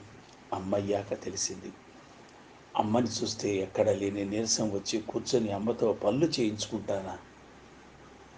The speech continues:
మా పిల్లలిద్దరూ ఏమడిగినా సరే ఎక్కడ లేని ఓపిక వచ్చేస్తుంది.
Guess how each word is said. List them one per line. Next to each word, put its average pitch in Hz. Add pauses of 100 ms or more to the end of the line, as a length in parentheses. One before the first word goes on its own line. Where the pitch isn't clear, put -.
(540)
మా 101
పిల్లలిద్దరూ 107
ఏమడిగినా 123
సరే - (480)
ఎక్కడ 117
లేని 143
ఓపిక 123
వచ్చేస్తుంది. 104